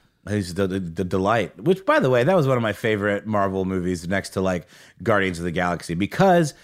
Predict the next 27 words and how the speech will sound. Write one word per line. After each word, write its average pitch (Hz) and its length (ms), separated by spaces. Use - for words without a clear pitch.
it 131 200
was 123 200
so 156 480
light 120 460
and 98 160
fun, 104 480
and, 101 220
you 190 80
know, 131 60
obviously 120 320
had 101 340
drama 127 460
and 110 80
action 120 380
and 110 100
stuff, 110 320
but, 104 120
like, 95 260
Jeff 104 240
Goldblum's 135 500
a 120 60
delight, 120 500
the 92 100
Rock 131 260
Man's 120 380
a - 20
delight, 110 640